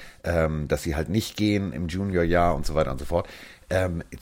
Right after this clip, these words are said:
ich hab damals tatsächlich irgendwie immer nur die schwersten Katzen ausgesucht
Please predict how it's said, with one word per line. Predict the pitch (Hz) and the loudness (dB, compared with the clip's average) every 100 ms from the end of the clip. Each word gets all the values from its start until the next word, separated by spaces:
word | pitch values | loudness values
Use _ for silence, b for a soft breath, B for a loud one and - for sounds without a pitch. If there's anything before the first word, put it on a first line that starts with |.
| - - - | -18 -20 -14
ich | - 120 | -6 -4
hab | 120 - | -4 2
damals | 123 139 143 147 - | 2 2 0 -4 -6
tatsächlich | 95 104 107 110 - | -4 -2 -2 -4 -4
irgendwie | 76 95 71 | -4 -4 -2
immer | 92 | -2
nur | 92 85 | -2 -4
die | 78 | -4
schwersten | - 90 - - | -2 -2 -2 -4
Katzen | 87 - 57 | -4 -4 -4
ausgesucht | 98 - 123 143 | -4 -2 -4 -4